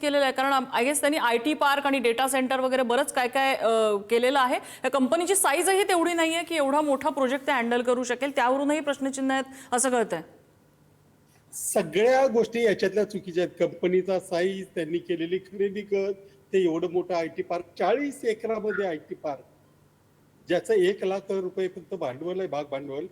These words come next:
Speaker 2: ज्या कंपन्यांचं, ती कंपनी देते, सरकारला एक प्रस्ताव ठेवते, इंटेन्शन ते आयटी पार्कचं, आणि त्याच्या आधारावर त्यांना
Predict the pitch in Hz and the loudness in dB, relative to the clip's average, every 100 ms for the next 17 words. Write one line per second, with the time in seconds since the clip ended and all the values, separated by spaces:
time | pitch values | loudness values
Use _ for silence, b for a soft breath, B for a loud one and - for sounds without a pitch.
0 | - _ _ 156 160 156 143 160 151 117 | -18 _ _ -4 -2 -4 -4 -4 -4 -6
1 | - 147 185 - - _ - 180 175 143 | -8 -8 -8 -14 -18 _ -6 -4 -4 -4
2 | 170 165 170 143 143 180 208 220 - - | -2 -2 0 -4 -2 2 2 0 -16 -20
3 | - 165 143 - 196 220 226 - - - | -2 0 0 -2 2 2 0 -6 -20 -20
4 | _ 180 175 190 175 180 175 - 156 - | _ -2 0 0 0 -2 -2 -6 -8 -4
5 | 202 214 185 175 190 143 196 180 185 175 | -2 0 -2 -2 -2 0 -2 -2 -2 -2
6 | 180 - _ _ 180 165 160 185 180 156 | -4 -6 _ _ 0 0 0 -4 -4 -4
7 | - 190 185 151 190 175 180 190 185 180 | -6 -4 -6 -4 -4 -2 -2 -4 -4 -4
8 | 175 | -2